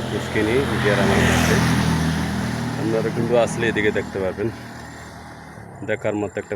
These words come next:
পরিবেশ। একটা অনেক সুন্দর লাগে এখান থেকে। বিকাল দিকে কিন্তু এরকম একটা দৃশ্য পেয়ে যাবেন আপনারা, সুন্দর একটা ভিউজ। এই পাশেই একটা রাস্তা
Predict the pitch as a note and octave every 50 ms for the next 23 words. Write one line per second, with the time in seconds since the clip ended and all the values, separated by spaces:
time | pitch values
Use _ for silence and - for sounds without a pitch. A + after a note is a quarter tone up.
0 | - - G#2 F#2+ G2 F#2 G#2+ A#2+ - - - - - - - - - - - -
1 | - - - - - - - - - - - - - - - G#2+ G2+ F#2 E2+ F#2+
2 | G2+ G2+ - - G#2 - - - - - G#2+ G#2 G#2+ G#2 - - - G2 F#2+ F#2+
3 | F#2 F2+ F2 F2 F2+ F2+ F2 E2+ - F2+ A2 B2+ - _ _ - - _ _ -
4 | - - - - - - - _ _ - G2 G#2+ G#2 - A#2 A2+ A2 A2+ A2+ G#2+
5 | - A#2 A2 G#2+ A2+ G#2+ G2+ G2 - G#2+ G#2+ G#2 - - G#2 G2 F#2 - - -
6 | - - - - - - _ - - A2 G2+ - - G#2 F#2 G2+ G2+ F#2+ F#2 F2+
7 | F#2 F#2 F2+ - F#2 F#2 F2+ F2+ F2+ - - G2+ G2 F#2+ G2 F#2 F2+ - G2 F2+
8 | E2+ F2+ F2+ F2+ F2 - - _ _ _ _ _ _ _ _ _ - _ _ _
9 | - A2 A2+ G#2 - A2+ A2 - - A#2 A2+ A#2+ B2 A#2 G#2+ - A2+ G#2+ G#2+ G#2
10 | G2 - - -